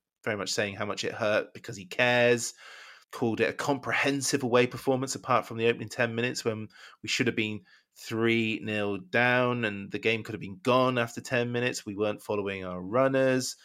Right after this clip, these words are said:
Certain players weren't doing what they were told. I think we might see a few changes for Gillingham. We worked hard on set plays, but they improvised with the corner for the goal. Uh, it was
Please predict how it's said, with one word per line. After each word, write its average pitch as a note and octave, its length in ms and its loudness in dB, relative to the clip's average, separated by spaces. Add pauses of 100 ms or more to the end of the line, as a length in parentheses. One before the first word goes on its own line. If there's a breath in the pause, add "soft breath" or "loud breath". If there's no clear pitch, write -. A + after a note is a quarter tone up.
(100)
Certain B2 500 2
players A2+ 400 2
weren't G#2+ 260 -2
doing G#2 260 0
what G#2 140 -4
they G2 120 -2
were F#2+ 120 -2
told. A#2 400 2
I F#2+ 40 -2
think - 220 -8
we G#2 100 -12
might A2 220 -6
see A2+ 100 -6
a G#2 60 -2
few A2+ 200 -6
changes A2+ 580 -2
for G#2+ 120 -4
Gillingham. A#2 520 -2 (380 soft breath)
We A2+ 100 -6
worked B2 260 8
hard C#3+ 280 6
on C3 80 4
set B2+ 240 4 (400)
plays, C#3 480 8
but G#2+ 160 -6
they A2+ 120 2
improvised A2+ 840 2
with G2 220 -8
the F#2+ 80 -10
corner G#2 380 -4
for - 140 -8
the F#2 160 -10 (140)
goal. C3 580 6 (500 soft breath)
Uh, F2 160 -10
it E2 120 -10
was F#2+ 180 -12